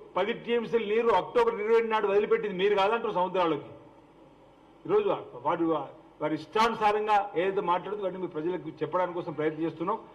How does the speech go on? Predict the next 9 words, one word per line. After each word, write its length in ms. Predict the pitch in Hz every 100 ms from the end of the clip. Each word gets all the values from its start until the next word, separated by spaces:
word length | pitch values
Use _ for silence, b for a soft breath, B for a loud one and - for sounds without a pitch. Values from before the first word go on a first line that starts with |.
| B B
రాబో 400 | 143 175 214 226
రోజుల్లో 460 | 214 202 214 196 - - - -
మేము 280 | 160 175 147 -
కాంగ్రెస్ 480 | 165 196 196 180 -
ప్రభుత్వం 480 | 175 190 202 180 143 - - -
ఇచ్చిన 400 | 160 160 - 208
ఆరు 480 | 180 147 165 196 190
గ్యారెంటీలు 920 | 170 135 170 185 190 185 196 180 151 - - - 151
ఇప్పటికే 580 | 151 190 175 190 170